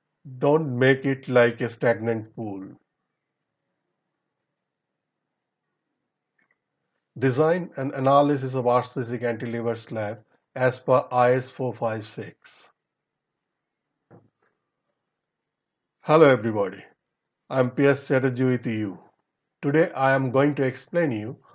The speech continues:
how we can make a pro forma in Excel spreadsheet for the analysis of cantilever slabs. Minimum requirements for that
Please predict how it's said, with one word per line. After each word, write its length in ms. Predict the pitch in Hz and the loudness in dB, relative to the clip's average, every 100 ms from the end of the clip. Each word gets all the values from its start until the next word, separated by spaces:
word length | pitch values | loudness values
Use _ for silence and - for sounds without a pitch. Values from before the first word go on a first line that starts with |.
| _ | _
how 340 | - 135 160 160 | 0 4 4 4
we 160 | 151 | -2
can 340 | 131 127 120 110 | 0 -2 -2 0
make 320 | 139 156 156 | 2 2 0
a 80 | 131 | -2
pro 220 | 139 123 | -2 -4
forma 460 | - 143 131 123 | 4 4 6 2
in 200 | 135 139 143 | 0 -6 -4
Excel 340 | 143 139 147 | -6 -4 -4
spreadsheet 800 | 131 - 151 135 131 - 120 117 _ - _ _ | -4 -6 0 0 0 -4 -4 -4 _ -20 _ _
for 180 | 143 127 | 2 4
the 140 | 143 | 2
analysis 600 | 135 139 147 147 139 131 | 2 4 4 4 -2 -4
of 180 | 135 117 | -4 -4
cantilever 560 | 135 127 131 127 120 117 | -4 -2 -2 -2 -2 -4
slabs. 540 | - 123 123 - - _ _ _ _ _ _ _ _ | -8 -14 -14 -16 -20 _ _ _ _ _ _ _ _
Minimum 420 | 135 156 185 190 | 0 2 2 0
requirements 680 | 139 143 156 165 160 160 156 | 0 -2 4 4 4 -2 -4
for 200 | - 131 | -4 -4
that 400 | 117 113 123 - | 0 -2 -2 -10